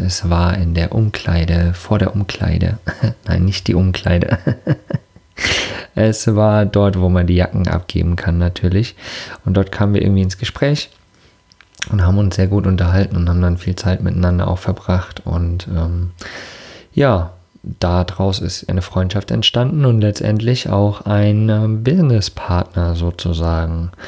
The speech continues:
Ja, aber zweitausendsechzehn, als ich auf der D N X war, hat sich,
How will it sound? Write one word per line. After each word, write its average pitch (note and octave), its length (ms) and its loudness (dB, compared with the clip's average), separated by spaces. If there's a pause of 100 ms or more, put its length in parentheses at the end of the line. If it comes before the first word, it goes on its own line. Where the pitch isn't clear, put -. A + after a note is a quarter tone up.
(380)
Ja, F#2+ 240 2
aber G2 320 2
zweitausendsechzehn, G#2 880 2
als G2 180 0
ich - 120 -4
auf F#2 100 -2
der F#2 120 2
D F#2 120 2
N F#2 80 2
X - 300 -2
war, F#2+ 340 4
hat F#2 180 -2
sich, - 480 -4